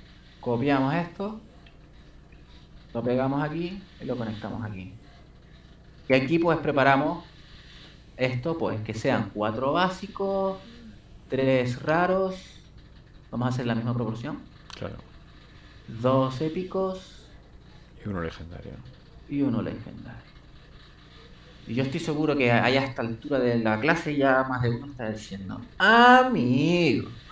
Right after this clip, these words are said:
Speaker 1: qué fácil es poder sortear cosas, poder tener cosas al azar, eh, si después las enrutamos bien".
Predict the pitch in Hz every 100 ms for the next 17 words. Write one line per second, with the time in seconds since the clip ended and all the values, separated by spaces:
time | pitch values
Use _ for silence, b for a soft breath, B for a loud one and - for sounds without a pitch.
0 | B B B B B B B B - -
1 | 175 175 180 185 190 185 165 151 156 170
2 | - 123 - - 135 156 - 165 185 -
3 | - - - - - - - - 120 120
4 | 127 131 131 123 127 135 127 113 117 -
5 | 160 160 190 196 185 120 113 107 104 101
6 | 117 120 117 110 110 113 110 170 165 151